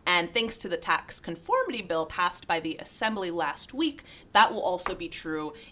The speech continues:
in the state of Wisconsin. So tax conformity is now on to the Senate,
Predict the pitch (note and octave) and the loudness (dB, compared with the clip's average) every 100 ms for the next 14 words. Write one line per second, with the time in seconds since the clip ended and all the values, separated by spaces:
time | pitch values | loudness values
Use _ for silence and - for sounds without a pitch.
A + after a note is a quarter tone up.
0 | - G3+ F#3+ F3 E3 D3+ F3+ C#3+ - - | -6 -4 -2 -2 -4 -6 -10 -12 -12 -12
1 | - - E2+ - - - - - - D#3+ | -12 -12 -12 -14 -18 -20 -20 -8 0 0
2 | D3+ - E3 - - D#3+ G3+ G#3+ A#3 A#3+ | 2 2 2 0 -4 -4 2 2 2 -2
3 | A#3+ E3 D#3+ E3 E3+ F3+ F#3 - F3 E3+ | 0 0 0 -2 0 0 0 -2 -4 -4
4 | F3 C#3+ - - G#3+ C4+ | -8 -8 -6 -4 -2 -2